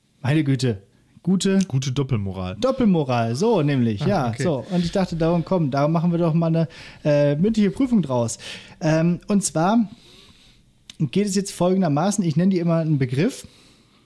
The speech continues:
Speaker 1: oder
Speaker 2: Mhm.
Speaker 1: irgendwas oder eine Handlung oder sowas und du sagst mir immer, ähm, also von, von Sachen, die du magst,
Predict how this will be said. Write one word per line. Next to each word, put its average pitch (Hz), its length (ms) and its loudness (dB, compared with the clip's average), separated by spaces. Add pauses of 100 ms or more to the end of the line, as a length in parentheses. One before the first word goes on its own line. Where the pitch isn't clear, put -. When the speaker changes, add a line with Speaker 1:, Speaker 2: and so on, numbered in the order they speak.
(400)
Speaker 1:
oder 135 160 0
Speaker 2:
Mhm. 127 60 4
Speaker 1:
irgendwas 156 600 -2
oder 135 80 -6
eine 117 180 0
Handlung 196 440 2
oder 175 160 -2
sowas 185 380 -2 (340)
und 156 220 0
du 175 80 4
sagst 196 300 0
mir 135 140 2
immer, 165 340 0 (720)
ähm, 156 420 2 (320)
also 156 300 0
von, 160 240 -2
von 147 160 0
Sachen, 170 260 0
die 151 100 -6
du 151 120 2
magst, 113 640 0